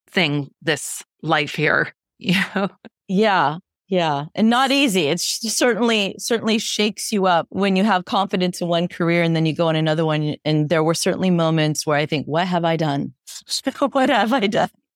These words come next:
Speaker 2: <laughs>
Speaker 1: Yeah. Well, I'm sure there were a lot of lessons there, which brings me to my next question for you. As far as your own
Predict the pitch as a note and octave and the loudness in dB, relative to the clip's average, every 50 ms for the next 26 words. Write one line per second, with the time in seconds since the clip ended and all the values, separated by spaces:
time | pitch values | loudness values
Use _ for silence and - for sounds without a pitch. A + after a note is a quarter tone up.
0 | _ _ - - - F3 F3 F3 E3+ D#3+ D3+ D3 D3 C#3 C#3 - - - G3 G3 | _ _ -6 -4 -2 0 2 2 2 2 0 0 0 -2 -2 -4 -4 -2 0 2
1 | G#3+ - - F#3+ G3+ G3+ F#3 - - - A3 A3+ A3 G#3 F#3+ F3 E3+ D#3+ D#3+ D#3+ | 2 2 2 2 2 0 0 0 0 2 2 2 2 2 2 2 2 2 2 0
2 | D3+ D#3+ E3 E3+ E3 E3 D3+ D3+ D#3+ E3 D#3+ - - E3 D3+ D#3 - - - D3+ | 0 0 0 0 0 -2 -4 -2 -2 -4 -4 -4 -6 -6 -6 -6 -6 -4 -2 0
3 | D3 D#3 - F3+ F3 - - - G3+ G#3 G#3+ G#3+ F#3+ - - E3 E3 D#3+ - - | 0 2 2 0 0 0 0 0 2 4 4 2 2 2 0 0 0 0 -2 -8
4 | _ _ _ _ _ - - - G3 E3+ E3 D#3+ D3+ C#3 - - D#3+ D#3 D3+ D3+ | _ _ _ _ _ -4 0 2 2 2 2 0 -2 -4 -6 -6 -4 -2 -2 -2
5 | D#3+ E3+ E3+ - - - - - - F#3 F#3 - - - D#3+ D#3+ D#3 - _ D#3+ | 0 -2 -2 -2 -4 -6 -6 -2 -2 0 0 0 0 -2 -4 -6 -6 -8 _ -2
6 | D#3+ D3+ D#3 D3 D3 D3+ D3 D3 D#3+ - _ _ _ _ _ - F#3 - - A3 | -2 0 0 -2 -2 -2 -4 -4 -4 -8 _ _ _ _ _ -6 -6 -2 0 2
7 | A3+ A3 G#3+ - G3 F3 E3+ - - _ - - E3+ F3 F3 E3+ F3 F3 F3 E3+ | 2 2 2 2 2 2 0 0 -4 _ -4 -2 0 2 2 2 4 2 2 0